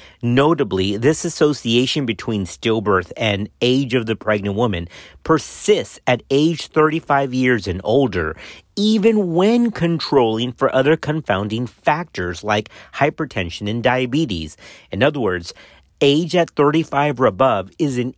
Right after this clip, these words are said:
independent risk factor for stillbirth. Even though that risk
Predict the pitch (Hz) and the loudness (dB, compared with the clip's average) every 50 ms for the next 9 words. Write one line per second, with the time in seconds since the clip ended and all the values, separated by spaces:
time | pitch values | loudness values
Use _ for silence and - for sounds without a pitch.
0 | - 165 170 175 180 165 190 185 - - - 165 170 165 175 165 - - 101 104 | -6 -4 -2 -2 0 0 0 -2 -2 -4 -6 -4 -2 -2 -2 -2 -4 -4 -2 -2
1 | 135 151 - - - 92 87 90 - - - 101 101 110 - _ _ - - - | -2 -2 -2 -4 -2 -2 -2 -2 -4 -6 -4 -4 -4 -4 -6 _ _ -6 -6 -6
2 | - - - - 175 - - 156 104 90 64 - - - - - _ _ _ _ | -6 -6 -4 0 2 2 2 2 0 0 -2 -2 -10 -18 -20 -20 _ _ _ _
3 | _ _ _ _ - 170 180 185 214 190 180 175 170 151 160 151 - 107 104 107 | _ _ _ _ 2 2 4 4 4 4 4 4 4 4 2 0 0 0 0 2
4 | 113 107 - | 2 0 -2